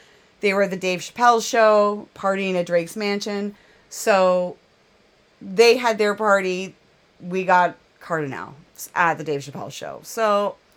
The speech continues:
all in all, I thought the, he, he didn't really focus on what the, the, what the, his controversies were, what people were protesting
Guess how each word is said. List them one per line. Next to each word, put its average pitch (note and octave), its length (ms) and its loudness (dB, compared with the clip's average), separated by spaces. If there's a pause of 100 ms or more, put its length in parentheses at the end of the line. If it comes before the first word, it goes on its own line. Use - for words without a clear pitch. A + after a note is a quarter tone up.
(540)
all C#4 220 2
in E4 80 0
all, F#3+ 520 4 (300)
I F3+ 640 0 (320)
thought E3 800 -2 (200)
the, D#3 540 -6
he, E3+ 340 -18
he G#3 180 -12
didn't G#3+ 240 2
really G3+ 220 0
focus F3+ 400 -2
on E3+ 160 -6
what D#3 260 -2
the, D3+ 80 -12 (320)
the, D#3+ 80 -10
what D#3+ 240 -4
the, E3 140 -2 (200)
his E3+ 160 -6
controversies D#3 680 -8
were, D3+ 340 -4 (600)
what F#3 280 2
people F#3 420 2
were E3 140 -2
protesting D#3 800 -6